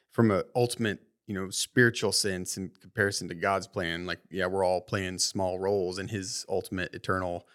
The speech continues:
plan. Um, but, like, back in the day, like, I imagine your role at Narrowgate was a pretty big role, you know, like,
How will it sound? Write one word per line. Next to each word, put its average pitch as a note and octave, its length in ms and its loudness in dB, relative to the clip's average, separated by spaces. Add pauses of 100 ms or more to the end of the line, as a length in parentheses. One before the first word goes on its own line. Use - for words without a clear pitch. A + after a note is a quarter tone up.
(240)
plan. G2 440 4 (360)
Um, G2 240 4
but, G#2+ 100 0
like, G#2+ 240 -4
back A#2 240 6
in A2 80 2
the F#2 60 -2
day, G2 680 6
like, G#2 140 2
I G2+ 80 6
imagine A2 360 2
your G2+ 200 0
role G#2+ 400 8
at F#2 60 -2
Narrowgate A#2 360 4
was F2 80 -6
a F#2 60 -8
pretty - 260 0
big A2 260 2
role, E2+ 380 -2
you G#2 80 -6
know, F#2+ 160 0
like, F#2+ 160 -2